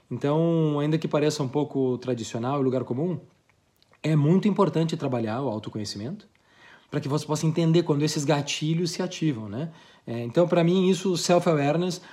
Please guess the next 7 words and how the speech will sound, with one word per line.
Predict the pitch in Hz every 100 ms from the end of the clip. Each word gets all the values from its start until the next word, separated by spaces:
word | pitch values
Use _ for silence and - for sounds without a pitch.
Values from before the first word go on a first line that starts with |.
| - _
é, | 151 143 139 147 143 139 139
é, |
é | 143
um |
fator | 139 139 165
muito | 165 190
importante. | 185 165 139 107 95 -